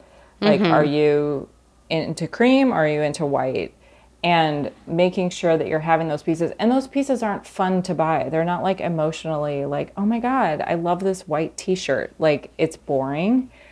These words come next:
Speaker 1: but it will make the fun purchases, like, last so much longer and have so much more purpose because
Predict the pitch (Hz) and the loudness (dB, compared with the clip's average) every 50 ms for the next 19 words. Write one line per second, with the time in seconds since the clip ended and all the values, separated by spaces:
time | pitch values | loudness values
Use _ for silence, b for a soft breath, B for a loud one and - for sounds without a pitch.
0 | B B B - - 180 165 160 - - - - 180 180 - 170 160 165 170 160 | B B B 2 6 6 6 6 4 0 2 2 2 2 2 2 2 2 2 4
1 | 160 160 139 - 156 156 147 151 143 - - - 127 - - 135 131 135 - - | 2 0 0 -2 -4 -2 -4 -4 -6 -8 -14 -16 -14 -10 -8 -6 -6 -8 -8 -8
2 | - - - - 151 147 - - 170 165 160 160 - - - - _ _ - - | -10 -10 -8 -8 -8 -8 -4 -2 0 0 -2 -2 -6 -12 -14 -16 _ _ -20 -18
3 | - - - 147 139 131 131 - - - _ _ _ _ - - 147 147 147 139 | -14 -8 -6 -6 -4 -6 -6 -10 -14 -20 _ _ _ _ -10 -6 -4 -2 -2 -2
4 | - - - - - - - - - - - - - - - 160 143 139 135 131 | -2 -4 -6 -8 -10 -16 -18 -18 -20 -20 -20 -20 -14 -6 -4 -4 -2 -2 -2 -4
5 | 131 - - 139 131 127 127 135 139 127 123 127 101 - - 143 139 143 151 143 | -4 -6 -6 -6 -4 -4 -4 -6 -6 -4 -4 -4 -4 -2 -2 -2 -2 -2 -2 -2
6 | 135 131 - - 139 135 131 135 - - 123 123 131 - - - - - - - | -4 -4 -4 -6 -4 -4 -4 -6 -8 -10 -10 -12 -10 -10 -6 -6 -6 -4 -4 -4
7 | - - - - - - - 139 - - - - - - - - - | -4 -4 -4 -8 -12 -10 -10 -10 -6 -4 -4 -4 -4 -4 -6 -10 -14